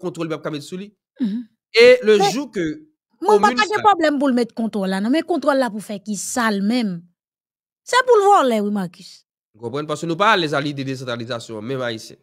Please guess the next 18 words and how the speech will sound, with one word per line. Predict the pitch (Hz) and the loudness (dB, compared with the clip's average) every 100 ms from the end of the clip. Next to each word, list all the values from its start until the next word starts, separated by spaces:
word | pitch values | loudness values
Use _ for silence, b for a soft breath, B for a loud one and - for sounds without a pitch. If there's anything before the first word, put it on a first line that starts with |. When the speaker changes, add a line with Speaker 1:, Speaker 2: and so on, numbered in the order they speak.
| _ | _
Speaker 1:
nou | 120 | -6
pa | 147 135 | -2 -2
alèz, | 131 139 | -2 -4
paske | 147 151 143 - | -6 -10 -12 -12
fòk | 185 _ _ _ _ _ | -14 _ _ _ _ _
nou | 160 | -8
gen | 160 175 | -2 -2
yon | |
sistèm | 180 190 - 143 123 117 | -2 -8 -8 -6 -6 -6
kote | 131 156 165 160 | -8 -4 -6 -6
tout | 202 196 | -10 -6
bagay | 190 160 127 | -2 -2 -2
gen | 143 | -4
yon | |
flon, | 139 123 | -4 -6
yon | 117 | -6
sèl | 123 120 | -8 -8
kote, | 131 175 | -6 -4